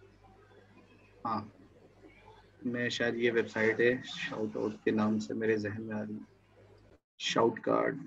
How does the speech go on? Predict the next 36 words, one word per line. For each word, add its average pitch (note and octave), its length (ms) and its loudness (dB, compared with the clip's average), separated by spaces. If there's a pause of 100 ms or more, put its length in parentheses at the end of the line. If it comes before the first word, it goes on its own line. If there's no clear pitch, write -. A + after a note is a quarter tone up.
(160)
हाँ, A2+ 360 8 (460)
ये B2 100 10
देखें A2+ 320 4
भाई, A2 120 -6 (1080)
ये B2+ 100 10
जरा A#2+ 220 8
देखें A2+ 320 4
इसको, - 200 0
आपको B2+ 360 8
सिर्फ D#3 340 4 (160)
फिर D#3+ 160 8
अंदाजा C3 440 10 (120)
होगा A#2+ 220 4
जो B2 180 4
चीज B2 220 4
मैं B2+ 120 8
आपको, A#2+ 220 2
जिस C3 300 2 (400)
रास्ते C3 420 8
पे, D3 140 8
जिस C3 180 6 (140)
डगर C#3+ 300 8
पे D3+ 100 6
मैं D3 140 8
आपको C#3 360 2 (460)
धक्का - 280 2
देने D#3 260 8
की D#3 120 6
कोशिश C3+ 320 6
कर B2 160 0
रहा A#2+ 80 -4
हूँ D#3 180 0
ना C3+ 80 -4 (360)
इतने C#3+ 260 10
अरसे B2+ 300 8
से, A2 220 0